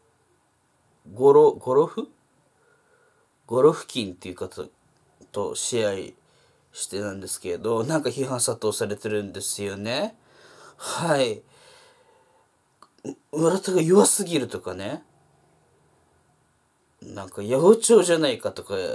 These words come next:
いろいろ書かれてましたね。いや、ちょっと八百長は言い過ぎじゃないかなとか思ったんですけどね。はい。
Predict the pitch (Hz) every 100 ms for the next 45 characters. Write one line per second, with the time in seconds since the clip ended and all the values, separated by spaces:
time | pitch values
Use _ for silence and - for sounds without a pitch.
0 | - 127 135 147 139 127 110 - _ _
1 | _ _ - 139 156 127 110 101 101 -
2 | 104 104 104 95 98 98 101 117 - _
3 | - 113 110 107 127 123 - 120 113 113
4 | 117 127 117 113 101 92 - 92 92 -
5 | - 80 - _ _ _ _ - 123 127
6 | 139 120 - 123 98 101 113 110 98 -
7 | _ _ - - - - - - - 98
8 | 90 90 87 80